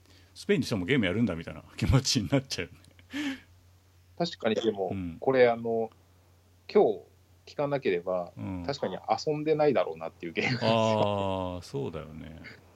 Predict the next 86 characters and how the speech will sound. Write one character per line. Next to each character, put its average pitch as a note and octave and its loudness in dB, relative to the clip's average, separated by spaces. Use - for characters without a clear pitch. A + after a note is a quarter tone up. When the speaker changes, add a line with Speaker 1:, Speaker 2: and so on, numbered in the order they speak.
Speaker 1:
う - -8
ん。 F2 -6
Speaker 2:
高 E3 2
野 B3 2
さ - 2
ん - -6
ど F3 4
こ E3+ 2
で F#2 -2
知 - -10
っ - -20
た - -2
ん - -14
で - -18
す - -4
か、 - 2
こ - -2
の - -6
ゲ - -12
ー - -12
ム E3 -4
は？ F3 -4
Speaker 1:
こ - -8
れ F#3+ 2
多 G3 0
分 A#2+ 0
任 C3 2
天 D3+ -2
堂 D3 -2
ダ D3+ 0
イ B2+ 0
レ F2+ -2
ク - -20
ト F2 -8
で、 F#2 0
こ - -4
れ A2+ 2
か B2 4
ら A#2 6
イ A#2 6
ン B2 6
デ B2+ 4
ィ B2+ 6
ー B2 4
ズ B2+ 2
の B2 6
ゲ B2 2
ー A#2 2
ム F2+ 0
が D#2+ -4
出 E2 -4
ま F#2 -4
く A#2 -6
る F2 -4
よ E2+ -2
み E2 -2
た D#2 -8
い D#2 -6
な D#2 -10
説 - -10
明 F#2 -4
の F#2 -4
時 F2 -10
に D#2+ -10
見 D#2+ -6
た D2+ -8
ん D#2+ -8
じ E2 -14
ゃ - -14
な B2 -4
い - -4
か - -10
な。 G2+ -4
Speaker 2:
は F#2+ -6
い。 G#2 -12
Speaker 1:
で、 A2+ -4
ス E3+ -6
イ - 0
ッ G2 0
チ F#2+ 0
版 G3 2
だ F#3+ -2
け F#3 -4
遅 A#2+ -2
か C3 -2
っ E2+ -6